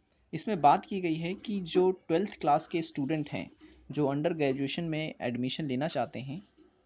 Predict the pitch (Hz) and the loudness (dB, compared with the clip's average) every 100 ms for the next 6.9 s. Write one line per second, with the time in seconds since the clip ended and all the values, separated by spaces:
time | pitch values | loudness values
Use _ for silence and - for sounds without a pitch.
0 | - 202 185 123 _ _ - - _ _ | -10 -8 -6 -8 _ _ -20 -20 _ _
1 | - 214 - 170 185 240 202 180 202 190 | -2 -2 -2 0 2 2 2 2 2 0
2 | - 151 143 160 180 151 139 143 156 156 | 0 0 2 0 -2 -2 0 0 2 0
3 | 160 165 160 196 - _ _ _ _ - | 2 0 0 -2 -6 _ _ _ _ -20
4 | _ - - - 202 202 - - 143 143 | _ -20 -14 -4 -4 -2 -6 -4 -2 0
5 | 151 165 127 123 147 156 156 165 202 254 | 0 0 0 0 0 0 -2 -2 -4 -6
6 | 120 131 139 139 135 - _ 131 | -4 -4 -4 -6 -6 -14 _ 0